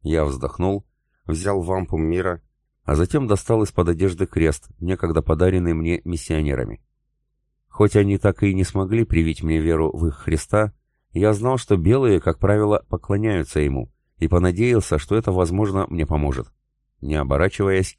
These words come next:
боги этого не любят, я направился вниз по склону. Секрет из двух человек, одетых как Сасквен Ханоки, я увидел сразу. Один из них был постарше, лет, наверное, сорока, не меньше. Меня поразило, что он был белым.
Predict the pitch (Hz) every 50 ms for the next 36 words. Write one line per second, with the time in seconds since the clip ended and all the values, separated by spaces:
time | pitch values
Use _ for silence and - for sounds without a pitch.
0 | _ _ - 64 65 71 78 67 69 69 65 62 65 67 67 69 71 80 92 90
1 | 92 90 - - _ _ _ _ _ _ _ - 80 95 117 123 120 107 - 110
2 | 101 104 101 98 - - - 95 - - 85 73 73 76 78 80 - - 78 -
3 | - - 69 64 60 52 - _ _ _ _ _ _ _ _ _ _ _ _ _
4 | _ _ _ _ _ _ _ _ - - - 82 - - 92 92 85 - - 90
5 | 85 76 73 85 82 - - - 85 85 90 98 104 87 - - - _ - 69
6 | 67 82 80 - - 69 - - - 78 76 - - 82 76 - - 82 73 71
7 | - 85 80 90 95 - - 101 92 90 85 80 80 76 78 71 76 73 73 -
8 | 76 67 58 57 52 - _ _ _ _ _ _ _ _ _ _ _ _ _ -
9 | 85 85 87 117 127 135 117 101 117 123 117 110 110 107 - - 110 - - -
10 | 113 82 - - - 60 - - - - 80 87 - - 87 87 87 82 85 85
11 | 85 80 - 92 92 92 - - 82 67 73 78 82 80 64 - - - - -
12 | _ _ _ _ _ _ _ _ _ _ - - 85 87 90 87 - 90 90 92
13 | 90 104 120 120 110 87 - - - 80 87 92 87 85 92 92 90 - 82 90
14 | 98 87 71 64 55 53